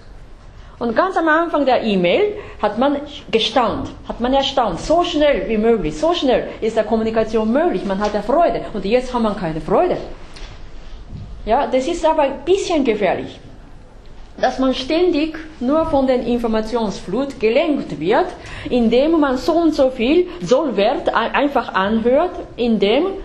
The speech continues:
man überhaupt noch keinen Schritt durch eigenen Leib leisten könne. Da ist das Staunen weg, Freude weg. Also reine Erfahrung hat folgendes Merkmal, dass man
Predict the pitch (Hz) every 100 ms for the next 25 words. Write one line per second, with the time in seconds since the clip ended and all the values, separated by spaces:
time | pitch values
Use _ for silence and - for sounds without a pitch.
0 | - 190 170 277 330 - - - - 269
1 | 349 392 330 330 - 302 285 - - 277
2 | 349 381 349 - 302 339 - 262 247 226
3 | - 226 226 226 220 277 311 - - -
4 | - - - - - - - - 311 208
5 | - 170 - - - 175 143 - - -
6 | - - - - - - - - - -
7 | 240 302 - 302 - 302 294 220 156 143
8 | 127 - - - - - - - - -
9 | - 294 330 165 135 - - - - -
10 | - - - - - - - - 196 190
11 | 269 359 415 370 330 339 330 226 175 269
12 | - 240 - 330 330 302 269 269 262 240
13 | 185 156 101 - - - - 233 233 226